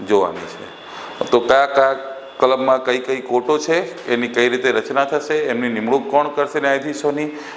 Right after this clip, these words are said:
એ બધી વસ્તુઓ. તો અત્યારે આ ભણીશું કલમ નંબર આઠ. પછી નેક્સ્ટ વીડિયોમાં ભો-, જોઈશું કલમ નંબર, અ, નવથી લઈને તેર. અને છેલ્લા વીડિયોમાં બાકીના કલમો જે છે એ જોઈશું. એટલે કે આ આખા પ્રકરણને ત્રણ ભાગોમાં ડિવાઈડ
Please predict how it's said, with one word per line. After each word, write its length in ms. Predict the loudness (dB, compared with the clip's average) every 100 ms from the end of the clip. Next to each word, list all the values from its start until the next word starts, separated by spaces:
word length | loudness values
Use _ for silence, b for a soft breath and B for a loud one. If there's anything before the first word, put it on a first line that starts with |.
| B
એ 80 | 4
બધી 260 | 4 4
વસ્તુઓ. 420 | 2 2 -4 -4 -4 B B B 4
તો 200 | 6 6 2 -2 0
અત્યારે 480 | 0 4 4 4 2
આ 220 | 4 4
ભણીશું 480 | 4 0 0 -2 0
કલમ 240 | 2 0 -2
નંબર 400 | -2 0 0 2
આઠ. 200 | 0 -2 -14 B B
પછી 260 | -2 0 0
નેક્સ્ટ 360 | 0 0 -4
વીડિયોમાં 460 | -2 0 2 2 2
ભો-, 300 | 2 0 0
જોઈશું 460 | 0 0 -2 0
કલમ 240 | 2 2 0
નંબર, 640 | -6 0 2 2 -2 -12 B B B
અ, 60 | 4 4 4 0 0
નવથી 340 | 2 2 0
લઈને 280 | 0 0 -2
તેર. 280 | -2 -2 -2 -8 B B 0
અને 180 | 2
છેલ્લા 360 | 2 2 4 2
વીડિયોમાં 520 | 2 -2 0 0 2
બાકીના 440 | 2 2 -2 -6 -2
કલમો 360 | -2 -2 -4
જે 160 | -2 -2
છે 140 | 0
એ 180 | 0 0
જોઈશું. 380 | 2 -2 2 0
એટલે 180 | 2 2
કે 120 | 4
આ 160 | 4
આખા 240 | 2 0 0
પ્રકરણને 460 | 0 -2 -2 -2
ત્રણ 220 | 0 0 0
ભાગોમાં 400 | -2 -2 -2 -2
ડિવાઈડ 280 | -2 -4